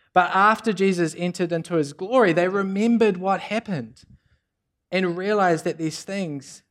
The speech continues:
had been written about him. So Jesus, you know, he rides into Jerusalem on a donkey, and Jesus could have rode in on the flashiest of chariots, okay? You know what I'm talking about. In today's context, like, a really flash chariot might be, like, a Toyota Wish,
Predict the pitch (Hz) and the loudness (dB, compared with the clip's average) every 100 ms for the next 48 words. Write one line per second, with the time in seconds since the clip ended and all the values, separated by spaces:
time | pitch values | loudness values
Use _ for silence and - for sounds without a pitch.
0 | _ - 196 190 165 185 175 156 170 - | _ -4 0 0 0 -4 -4 -6 -10 -8
1 | 190 175 160 151 160 151 139 - 135 120 | -10 -10 -10 -4 0 0 0 -8 -12 -12
2 | _ _ _ _ _ _ _ _ _ _ | _ _ _ _ _ _ _ _ _ _
3 | _ _ - 160 190 214 214 190 - 175 | _ _ -8 -6 -2 2 2 2 -4 -2
4 | 160 170 156 160 170 190 190 180 175 170 | 0 0 -4 0 2 2 0 -4 -12 -12
5 | 160 156 160 160 139 131 143 151 143 135 | -12 -8 -8 -8 -10 -10 -6 -6 -4 -6
6 | 143 143 135 131 131 - - _ - 240 | -8 -10 -10 -10 -10 -14 -20 _ 0 0
7 | 285 240 254 233 170 175 180 185 185 175 | 0 0 4 4 4 6 6 6 4 2
8 | 156 139 - 180 180 190 190 190 165 - | 0 -2 -4 2 2 2 0 -4 -6 -2
9 | 147 - - 139 127 117 - - 131 139 | -4 -2 -4 0 0 -2 -8 -18 -14 -10
10 | 131 165 - _ _ _ - 214 208 170 | -8 -8 -10 _ _ _ 0 4 6 4
11 | 156 156 143 147 143 143 151 - 151 156 | 2 -2 -4 -2 0 -2 -2 -12 -2 2
12 | 156 151 165 147 147 156 143 151 143 139 | 0 -2 -6 -6 -4 -6 -6 -6 -10 -4
13 | 139 135 151 139 135 - 151 139 127 135 | -2 -2 0 -2 -2 -6 0 2 2 -2
14 | 135 139 143 131 123 113 - 156 143 135 | -4 -2 0 0 -2 -12 -4 2 4 4
15 | 120 131 196 - - | 2 0 -2 -4 -14